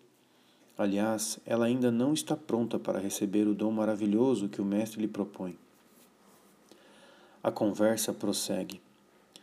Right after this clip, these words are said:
"Vai, chama teu marido e volta aqui." A mulher respondeu: "Não tenho marido."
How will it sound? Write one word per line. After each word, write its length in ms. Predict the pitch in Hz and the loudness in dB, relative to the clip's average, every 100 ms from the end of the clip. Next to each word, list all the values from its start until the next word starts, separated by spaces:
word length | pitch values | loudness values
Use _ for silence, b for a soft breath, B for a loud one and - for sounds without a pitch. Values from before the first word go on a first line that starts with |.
| B B B _ | B B B _
"Vai, 340 | 104 107 107 104 | 0 2 4 2
chama 440 | - 131 127 123 | 0 2 2 2
teu 120 | 120 | 2
marido 320 | 107 104 113 | 2 2 2
e 40 | 120 | 0
volta 300 | 110 117 113 | 0 0 0
aqui." 280 | 107 110 120 - - _ _ _ _ _ _ _ _ _ _ - | -4 -6 -6 -10 -20 _ _ _ _ _ _ _ _ _ _ -10
A 40 | 117 | -2
mulher 280 | 107 110 | 2 2
respondeu: 580 | 104 104 - 101 92 92 - - _ _ | 0 -4 -2 -2 0 -4 -6 -20 _ _
"Não 180 | 120 113 | -2 -2
tenho 280 | 107 117 110 | 0 0 2
marido." 400 | 98 92 87 92 | 0 -4 -8 -10